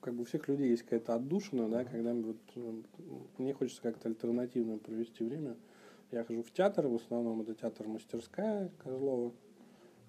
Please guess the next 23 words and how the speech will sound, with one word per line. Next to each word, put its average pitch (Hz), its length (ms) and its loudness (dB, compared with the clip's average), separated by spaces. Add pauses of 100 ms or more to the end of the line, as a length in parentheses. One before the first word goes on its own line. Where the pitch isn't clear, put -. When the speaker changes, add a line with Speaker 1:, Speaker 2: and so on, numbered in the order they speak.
Speaker 1:
А, - 1000 -12 (120)
люблю 120 220 0
Маринку, 117 460 0
Александринку. 135 760 2
Не 123 120 4
то, 143 120 0
чтобы 110 240 -6
я 104 40 -4
там 101 160 -8
часто 196 360 2
ходил, 113 320 -2
но 113 140 -4 (420)
пару 135 220 4
раз 127 200 6
в - 40 -4
месяц 143 300 2
стараюсь 127 400 -2
куда-то 113 380 -4
в-, 117 140 -6
в-, 113 400 -8 (720)
выдвигаться, 120 560 0
чтобы, 110 340 -8 (1120)
ну, 131 220 -4